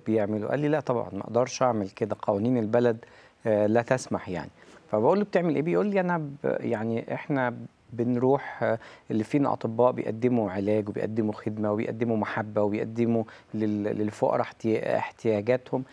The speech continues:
فلما هو بيسألني: 'أنت بتؤمن بإيه؟' فبقول له، يعني،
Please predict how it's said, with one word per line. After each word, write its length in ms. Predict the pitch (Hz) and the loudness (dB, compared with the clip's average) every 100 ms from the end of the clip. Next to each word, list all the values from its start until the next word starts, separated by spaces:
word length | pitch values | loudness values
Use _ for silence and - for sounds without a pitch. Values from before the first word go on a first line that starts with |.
| - - | -18 -20
فلما 460 | - 151 214 240 208 | 0 4 4 4 2
هو 240 | 180 202 | 2 2
بيسألني: 840 | 165 151 160 160 - 170 165 165 156 | 2 2 0 2 2 2 4 2 0
'أنت 180 | 151 | 0
بتؤمن 500 | 139 - 156 151 135 | 0 2 2 4 4
بإيه؟' 400 | 123 127 135 143 | 2 0 2 2
فبقول 840 | 143 - 175 185 175 165 214 233 117 | 2 2 2 2 2 4 6 4 2
له، 80 | - _ _ | -4 _ _
يعني، 320 | 107 95 101 | -4 -2 -4